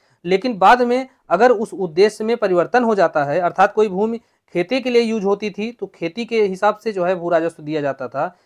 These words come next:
लेकिन अगर उसको कमर्शियल पर्पस से यूज़ होने लगता है तो वहाँ पर उस राजस्व का निर्धारण जो है बदल जाएगा, परिवर्तित हो जाएगा और वह कमर्शियल पर्पस से यूज़ होने वाले, अ, यूज़ के अनुसार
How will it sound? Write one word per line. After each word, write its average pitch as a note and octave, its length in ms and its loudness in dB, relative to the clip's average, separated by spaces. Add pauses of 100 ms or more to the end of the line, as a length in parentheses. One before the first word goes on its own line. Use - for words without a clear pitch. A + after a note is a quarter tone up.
(160)
लेकिन F3+ 240 0
अगर A#3 220 2
उसको A3+ 400 0 (260)
कमर्शियल F#3 480 4
पर्पस G#3+ 380 0
से G3 80 -2
यूज़ F#3+ 180 -4
होने E3+ 280 -4
लगता C#3 300 -6
है F#3 260 -6 (180)
तो F3+ 80 -4
वहाँ F3 180 4
पर A3+ 140 0
उस A3 160 -4
राजस्व F3+ 400 0
का F3 80 -4
निर्धारण D#3 420 -4
जो G3+ 140 -6
है G3+ 260 -4 (220)
बदल G#3 280 0
जाएगा, D#3+ 360 2
परिवर्तित D#3+ 540 -4
हो D#3+ 80 -6
जाएगा D3 460 -4 (220)
और G3 200 2
वह F#3+ 260 -2 (260)
कमर्शियल F3 480 2
पर्पस F#3 380 -2
से F#3 100 -2
यूज़ E3+ 280 -4
होने D#3 220 -10
वाले, D3+ 320 -6 (200)
अ, D3 340 -12 (580)
यूज़ A3 240 -4
के F3+ 100 -4
अनुसार D#3+ 420 -4